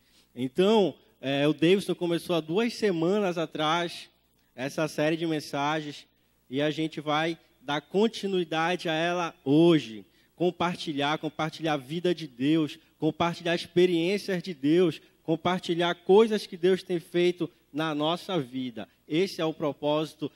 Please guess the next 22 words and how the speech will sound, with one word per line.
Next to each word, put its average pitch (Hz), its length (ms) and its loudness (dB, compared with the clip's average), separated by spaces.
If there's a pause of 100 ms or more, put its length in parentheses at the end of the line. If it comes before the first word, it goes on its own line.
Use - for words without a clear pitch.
(120)
dessa 143 380 -6
série 139 260 -6
de 139 120 -8
mensagens. 123 580 -8
Então, 185 480 0 (520)
abra 220 260 -2
o 208 40 -4
seu 202 160 0
coração 190 500 -2
para 175 240 -2
receber 160 440 -4
a 156 80 0
palavra 147 480 0
de 139 100 -8
Deus. 131 480 -4 (400)
É, 139 140 -4
rejeite 185 640 2
agora 165 360 0
qualquer 175 360 -2
tipo 196 420 -4
de 147 480 0 (640)
preconceito, 175 1040 0